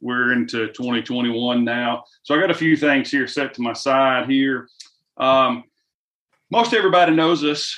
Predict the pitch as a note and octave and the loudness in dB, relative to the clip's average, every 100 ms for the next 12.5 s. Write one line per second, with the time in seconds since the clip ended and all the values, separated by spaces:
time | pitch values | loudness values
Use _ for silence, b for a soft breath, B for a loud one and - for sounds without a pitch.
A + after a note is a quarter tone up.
0 | - D#3 D3 C#3 D3 C#3+ C#3+ - D3+ C#3+ | -4 0 0 -2 -2 2 0 0 0 0
1 | C#3 C#3 D3 C#3+ C3 C#3+ C3+ C3 A#2+ C#3 | 0 0 -2 -4 -8 -2 0 0 -2 -4
2 | C3+ B2+ B2 C3+ C3 C3 B2 B2+ A#2+ A#2+ | -2 -2 -2 -4 -4 -4 -4 -2 -2 -2
3 | A#2+ A#2 A#2 A#2 B2+ B2 - C#3 B2+ A#2+ | -2 -6 -6 -6 -8 -8 -4 -2 0 0
4 | A#2+ A#2+ A#2+ A#2 A#2 A#2+ A#2+ A#2 A#2 A2 | -2 -2 -2 0 2 2 0 -2 -2 -2
5 | G#2+ A2 - A#2 A2+ A2+ A2 G#2 - B | -4 -8 -6 -4 -2 -4 -6 -10 -18 B
6 | B B2 C3 C3 C3 B2+ C3+ B2 _ - | B -2 0 2 0 -2 -4 -4 _ -4
7 | E3 E3+ D3+ C#3 C3+ D3+ D3 C#3+ C3+ C3+ | 2 2 2 2 2 0 0 -2 0 0
8 | C3+ C3 C3 C3 B2 A#2+ - D#3 C#3 C#3 | 0 -2 -4 -2 -6 -8 0 0 0 -2
9 | C3+ B2+ B2+ B2+ B2+ B2 A#2+ B2 B2+ B2 | -2 0 0 0 0 0 0 0 2 0
10 | B2 A#2+ A#2+ A#2 A2 B2+ B2 A#2 A#2+ - | -4 -2 -2 -2 -4 -2 0 -2 -6 -4
11 | B2 B2 A#2 A#2+ A2+ C3+ C#3 C#3+ A#2 C#3+ | -4 -4 -6 -8 -4 -2 -2 -2 -2 2
12 | D3+ D3 B2 A#2+ | 4 4 2 -8